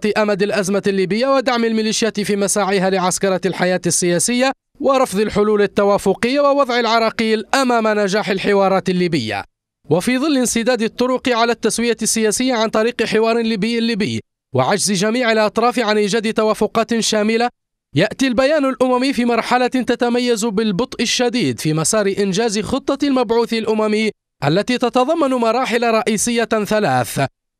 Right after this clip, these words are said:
وهي تعديل الاتفاق وعقد مؤتمر وطني يجمع الفرقاء السياسيين،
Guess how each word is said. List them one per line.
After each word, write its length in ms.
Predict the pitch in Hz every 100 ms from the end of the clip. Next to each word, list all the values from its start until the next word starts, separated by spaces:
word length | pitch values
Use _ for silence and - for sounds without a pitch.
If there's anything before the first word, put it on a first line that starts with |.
| -
وهي 260 | 147 170 165
تعديل 400 | 180 185 240 214
الاتفاق 800 | 208 196 208 214 226 247 254 262 _ _
وعقد 420 | 131 156 208 185
مؤتمر 560 | 226 233 - 262 269 262
وطني 500 | 247 233 233 247 240
يجمع 420 | 233 240 202 220
الفرقاء 480 | 220 220 220 - 208
السياسيين، 720 | 196 220 214 220 233 156